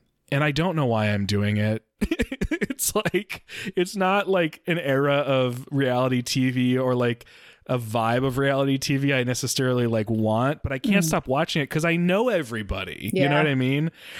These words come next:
Speaker 1: So it's like, well, I already know these people, so I kinda can just, like, put it on. And it is interesting. Um, and in some cases, I'm like, "Well, I guess I am actually glad to know that about you."
Speaker 2: Yeah, they're
Speaker 1: Uh, 'cause
Speaker 2: origin
Speaker 1: I
Speaker 2: stories in reality
Speaker 1: Yeah.
Speaker 2: T V competitions.
Speaker 1: Yeah,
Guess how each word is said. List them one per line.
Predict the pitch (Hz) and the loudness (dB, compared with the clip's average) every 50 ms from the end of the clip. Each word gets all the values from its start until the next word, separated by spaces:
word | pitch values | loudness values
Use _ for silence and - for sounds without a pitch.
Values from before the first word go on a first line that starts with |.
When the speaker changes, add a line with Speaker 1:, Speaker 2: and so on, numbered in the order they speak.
| - - | -16 -10
Speaker 1:
So | - - 156 147 | -4 -2 0 0
it's | 143 - - | 0 0 0
like, | 156 147 143 131 | 0 0 0 0
well, | 165 190 | 0 2
I | 196 196 | 2 2
already | 202 240 262 254 | 2 2 2 2
know | 196 170 185 220 | 2 2 2 2
these | 220 175 139 123 - | 2 0 -2 -2 -4
people, | - 120 117 110 - 117 117 120 | -4 -4 -4 -2 0 0 0 0
so | 120 - 147 | 0 0 -2
I | 135 | -2
kinda | 127 - - 160 175 175 | 0 0 -2 0 0 0
can | - - 147 | -2 -2 -2
just, | 135 127 - | -2 -2 0
like, | - 123 110 - | -2 -2 -2 -2
put | - - 139 131 | -4 -4 -4 -2
it | 120 | 0
on. | 117 113 123 131 131 117 113 | 0 0 2 2 2 2 2
And | 117 120 135 | 0 2 2
it | 156 | 0
is | 196 214 180 | 0 0 0
interesting. | 165 190 - - 151 - - - 117 113 110 110 110 110 - - - - - - - _ | -2 -2 0 -2 -2 -2 0 0 0 0 0 0 -2 -4 -6 -12 -20 -20 -20 -20 -20 _
Um, | - 123 117 117 110 110 113 123 | -4 -2 0 2 0 0 0 0
and | 139 143 | 0 0
in | 143 143 | 0 0
some | 135 - 170 170 190 | 0 -2 -2 -2 -2
cases, | - 160 139 131 - 127 127 | -2 -2 -2 -2 -2 -2 -2
I'm | 123 120 | 0 0
like, | 117 113 110 - | 0 0 0 0
"Well, | 214 233 | 0 2
I | 226 220 | 2 2
guess | 220 285 - - | 0 -2 0 2
I | 294 233 | 2 2
am | 214 202 190 | 2 2 2
actually | 170 - - - 147 127 | 0 0 0 -2 -2 0
glad | - 123 123 120 117 113 110 107 - - | 2 2 2 2 2 0 -2 -4 -8 -4
to | - 135 | -2 0
know | 123 120 120 120 | 2 2 2 2
that | 113 107 104 | 2 2 0
about | 104 104 107 98 98 - - - | 0 -2 -2 -4 -2 -2 -4 -4
you." | 104 92 73 - - | -4 -6 -8 -6 -2
Speaker 2:
Yeah, | - 302 302 285 226 190 | 0 0 2 2 2 2
they're | 175 190 202 113 | 2 0 2 4
Speaker 1:
Uh, | 113 | 4
'cause | 220 233 233 226 135 120 131 | 4 4 4 2 2 2 2
Speaker 2:
origin | 120 117 113 | 2 2 2
Speaker 1:
I | |
Speaker 2:
stories | 117 110 - - 175 165 160 165 160 160 165 156 - | 2 2 2 2 0 2 2 2 0 0 0 0 0
in | 170 170 170 | 0 0 0
reality | 170 175 175 175 175 240 214 196 160 | 0 2 4 4 6 6 4 4 4
Speaker 1:
Yeah. | 139 127 113 | 4 2 2
Speaker 2:
T | 107 101 - 190 | 2 2 0 0
V | 175 190 190 | 0 0 -2
competitions. | 190 - - - - - 147 123 - 143 143 - - 85 - - 160 175 185 | -2 -4 -6 -6 -4 -4 -4 -2 -2 0 0 0 0 0 0 0 0 2 2
Speaker 1:
Yeah, | 185 175 170 160 151 139 127 113 110 107 | 2 2 2 2 2 2 2 2 2 0